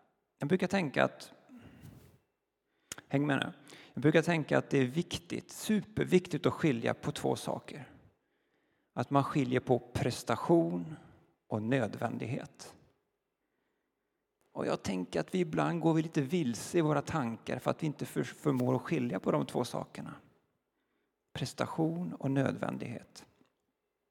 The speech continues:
Den kristna tron, lyssna nu, bygger inte på prestation. Du kan inte köpa dig en plats i Guds rike och vara duktig.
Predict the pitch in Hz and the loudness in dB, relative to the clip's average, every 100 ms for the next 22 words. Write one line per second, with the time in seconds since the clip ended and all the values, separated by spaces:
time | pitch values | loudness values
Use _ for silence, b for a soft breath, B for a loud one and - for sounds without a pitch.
0 | _ _ _ _ _ B B B B B | _ _ _ _ _ B B B B B
1 | B B _ _ _ - 147 151 202 156 | B B _ _ _ 2 2 4 2 4
2 | 190 - 135 120 127 - - - 139 - | 2 4 4 6 2 -2 -12 -4 -2 0
3 | 117 107 - 117 139 143 147 - 196 185 | 2 0 -2 4 6 8 6 4 2 4
4 | 139 113 - 185 180 170 165 151 - - | 6 2 -2 0 2 2 2 0 -2 -2
5 | - - - - - - - 170 185 - | -2 -4 -8 -14 -6 -4 -2 -2 -2 -2
6 | 120 - - 185 156 113 - - 165 165 | -2 0 4 6 4 2 -2 0 2 2
7 | 160 151 - - - - - 127 - 143 | 2 -2 0 0 0 -4 -4 -4 -4 -4
8 | 67 - - 120 110 110 - 151 - - | -4 -6 -6 -2 -2 -2 -2 -6 -8 -12
9 | - 151 | -10 -10